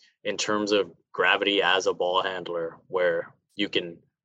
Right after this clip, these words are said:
make the defense shift one way to where that recovery becomes that much more challenging. Um, I think that's probably the thing that stands out to me. Um, and that's just Kyle, you know, game within the game, knowing,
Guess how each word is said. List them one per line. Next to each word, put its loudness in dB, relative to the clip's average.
make 2
the 0
defense -8
shift 0
one -4
way 0
to -8
where 2
that 2
recovery -2
becomes -6
that -2
much -8
more -6
challenging. -4
Um, -12
I 0
think -4
that's 0
probably -4
the -12
thing -12
that -8
stands -8
out -4
to -16
me. -6
Um, -14
and -4
that's 0
just -8
Kyle, 0
you -8
know, -16
game -4
within -2
the -4
game, -4
knowing, -4